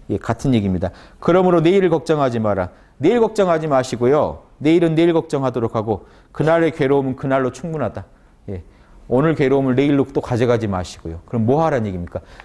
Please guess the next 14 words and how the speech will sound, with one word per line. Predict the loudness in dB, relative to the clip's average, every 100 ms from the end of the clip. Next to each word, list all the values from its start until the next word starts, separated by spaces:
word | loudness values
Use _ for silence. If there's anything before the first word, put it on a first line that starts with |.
| -10
매 | 0 2
순간순간 | 2 -2 0 0 -2 -2 0 0
아버지 | 0 0 -2
뜻대로 | -4 -4 -2 -2
사는가만 | -2 -4 -2 -2 -2
체크하라는 | -4 -10 -6 -4 -4
거예요. | -8
지금 | -6 0 2
아버지, | 2 2 0 -2 -6
그분의 | -4 -2 2 2
왕국과 | 2 -2 -2 -2 0
하나로 | -2 -2 -2
돼 | 0 -2
있습니까? | -2 -6 -4 -6